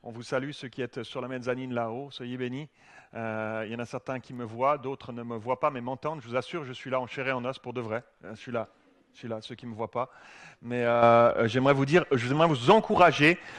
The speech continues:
euh, à envisager deux choses. Un,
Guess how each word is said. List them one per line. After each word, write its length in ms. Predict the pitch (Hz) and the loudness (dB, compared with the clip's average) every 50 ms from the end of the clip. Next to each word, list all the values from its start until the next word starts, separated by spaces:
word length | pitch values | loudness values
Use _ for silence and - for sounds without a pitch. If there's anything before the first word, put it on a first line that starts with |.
| - - 127 - | -16 -16 0 6
euh, 160 | 117 123 123 123 - - | 6 8 8 6 6 6
à 260 | 127 123 131 135 - | 8 8 8 8 6
envisager 920 | - 185 214 220 208 226 202 160 185 165 151 135 139 135 135 156 185 - _ _ _ _ _ | 6 6 6 6 4 2 6 6 6 6 6 4 4 4 4 4 2 -2 _ _ _ _ _
deux 240 | 120 123 127 196 202 | -4 4 4 6 6
choses. 400 | - - 147 123 107 98 95 98 - _ - | 6 4 2 2 0 0 -4 -8 -8 _ 6
Un, 280 | 175 170 180 202 220 | 8 8 8 8 6